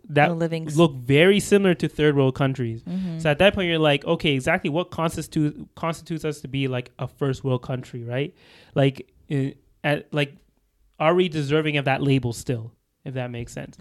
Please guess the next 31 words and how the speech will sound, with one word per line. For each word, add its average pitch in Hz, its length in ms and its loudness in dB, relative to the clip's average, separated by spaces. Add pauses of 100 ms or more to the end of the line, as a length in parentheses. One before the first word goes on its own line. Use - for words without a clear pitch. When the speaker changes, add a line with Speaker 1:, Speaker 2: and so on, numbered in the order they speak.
(120)
Speaker 2:
<laughs> - 0 -
Speaker 1:
Of 202 340 6
course, 220 240 2 (100)
of 180 120 0
course, 233 220 2
we're 180 100 2
still, - 240 -2
I 170 120 4
feel 262 180 0
like 247 160 2
we 185 100 -4
are 160 240 6
still 202 640 2 (140)
to 175 100 2
a 156 60 0
point 185 380 -2 (160)
deserving 151 360 -2
of 143 80 -2
that 139 180 -2
label, 160 400 -2 (400)
but 151 460 4
we're 156 140 -2
getting, 151 720 -4 (400)
we're, 135 160 -2
we're 135 180 -2
slowly 175 460 0
getting 151 380 2
to 139 440 2 (320)
a 135 60 2
point 147 280 4
where, 131 360 4